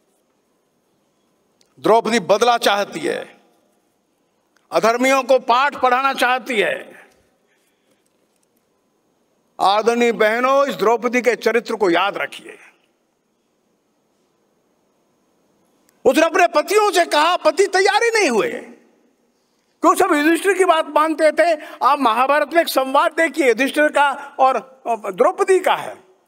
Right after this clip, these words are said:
द्रौपदी कहती, "इसको क्रोध नहीं आता, वो क्या क्षत्रिय है?" युधिष्ठिर समझाते, "नहीं, क्रोध नहीं, क्षमा क्षत्रिय का भूषण है।"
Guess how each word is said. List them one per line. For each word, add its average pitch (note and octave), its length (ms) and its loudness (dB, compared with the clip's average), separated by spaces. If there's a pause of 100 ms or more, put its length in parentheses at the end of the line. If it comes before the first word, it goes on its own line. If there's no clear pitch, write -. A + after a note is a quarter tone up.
(1500)
द्रौपदी A3+ 400 2
कहती, B3+ 280 2
"इसको B3+ 200 0
क्रोध F4 500 0
नहीं F#4 200 2
आता, F4 280 0
वो E4 80 -2
क्या E4 260 -2
क्षत्रिय A3+ 580 -4
है?" C3 260 -6 (760)
युधिष्ठिर G#3+ 340 0
समझाते, G#3+ 580 -2
"नहीं, C4 260 0
क्रोध E4+ 440 0
नहीं, C4 280 0
क्षमा D4 540 -4
क्षत्रिय C4 400 -4
का A#3+ 180 0
भूषण F#3 420 -6
है।" B2 340 -8